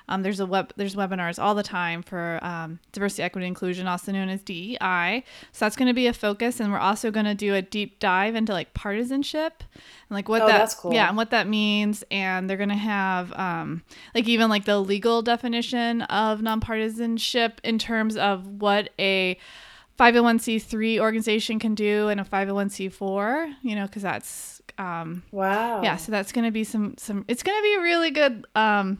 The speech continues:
Speaker 1: a really good council. Um, and I always think it's weird to, um, to talk about council because, uh, like, it's two state leaders from every state
Speaker 2: Yep.
Speaker 1: are invited, and then the national board, and then, um, staff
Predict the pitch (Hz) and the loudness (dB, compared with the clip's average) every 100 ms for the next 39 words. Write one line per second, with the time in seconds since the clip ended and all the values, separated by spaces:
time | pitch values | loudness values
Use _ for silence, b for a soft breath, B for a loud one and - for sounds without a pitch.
0 | - - 233 254 262 254 - 233 220 - | -6 -4 0 0 0 -2 0 0 0 0
1 | 185 180 185 B B B B B _ - | 0 -2 -4 B B B B B _ 4
2 | 226 214 180 - 220 247 277 285 285 285 | 6 6 2 -2 4 6 8 8 8 6
3 | - 285 269 247 - 214 220 220 220 220 | 2 2 4 0 -2 0 2 2 2 2
4 | 196 175 - 202 175 156 175 - _ _ | 2 0 -4 -6 -6 -6 -10 -12 _ _
5 | _ - 262 254 233 180 247 226 240 208 | _ 0 2 6 4 4 2 0 0 -4
6 | 202 220 202 - _ - - - - - | 0 0 0 -8 _ -16 -14 -16 -12 -8
7 | 196 202 - - - 269 262 - 269 247 | -8 -6 -8 -2 4 4 4 2 0 0
8 | 190 208 233 311 330 - - - - 226 | -2 0 2 0 -4 -8 -12 -12 -2 0
9 | 214 202 214 214 208 214 214 226 226 240 | 0 0 0 4 6 6 2 0 0 0
10 | 262 294 - B B B 226 226 214 208 | 0 -2 -6 B B B 0 4 4 4
11 | 214 - 233 208 196 202 202 190 202 196 | 2 0 -2 0 2 2 2 0 0 0
12 | 196 190 185 190 180 - - - 226 233 | 0 0 -2 -4 -6 -6 -6 -2 0 0
13 | 247 - - | -2 -6 -14